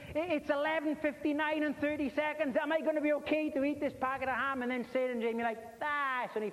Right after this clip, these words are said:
three years out of date. It'll be fine." But sometimes we worry about absolutely everything.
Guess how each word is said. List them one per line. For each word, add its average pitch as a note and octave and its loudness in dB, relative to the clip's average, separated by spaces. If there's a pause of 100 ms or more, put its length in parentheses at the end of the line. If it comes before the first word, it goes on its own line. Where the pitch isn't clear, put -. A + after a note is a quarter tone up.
three G#3+ 0
years G#3+ 0
out G3+ -2
of F3 -4
date. G#3 -2 (380)
It'll G#3 0
be F3+ -2
fine." C#3 -6 (1700)
But C4 -4
sometimes E4 0
we D4 2
worry C#4+ 0 (640)
about B3 -2
absolutely B3+ -2 (380)
everything. G#3+ -4